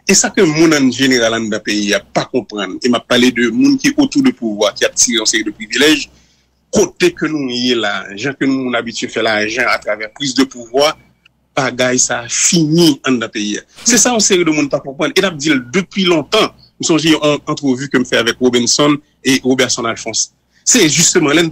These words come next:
parlé de économie de violence là. Son bagage qui arrive dans limite, lui.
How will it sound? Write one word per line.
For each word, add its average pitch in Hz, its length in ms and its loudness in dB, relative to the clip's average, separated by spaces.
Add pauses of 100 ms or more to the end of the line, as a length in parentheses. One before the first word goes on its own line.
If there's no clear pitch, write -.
(140)
parlé 127 240 -2
de 117 220 -6
économie 127 340 0
de 110 60 -6
violence 113 320 0
là. 113 160 0 (320)
Son 240 240 2
bagage 165 340 2
qui - 140 -8
arrive 139 440 0
dans 135 140 2
limite, 143 680 2
lui. 107 200 -10